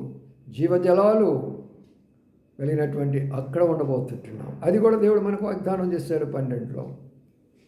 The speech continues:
కాబట్టి పన్నెండు అంటే సామాన్యమైన విషయం కాదు. పన్నెండు మాసాలు ఆయన మనం కాపాడంటే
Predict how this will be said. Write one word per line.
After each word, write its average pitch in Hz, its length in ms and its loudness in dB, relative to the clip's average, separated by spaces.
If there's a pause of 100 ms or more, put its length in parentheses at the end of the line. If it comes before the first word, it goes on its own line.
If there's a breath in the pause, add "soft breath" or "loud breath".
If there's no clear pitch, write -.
(440 soft breath)
కాబట్టి 143 160 0
పన్నెండు 185 420 2
అంటే 185 200 0
సామాన్యమైన 208 580 2
విషయం 147 340 -4
కాదు. 113 360 -10 (1300)
పన్నెండు 160 280 2
మాసాలు 180 600 2
ఆయన 175 120 2
మనం 165 280 -4
కాపాడంటే 143 1000 -2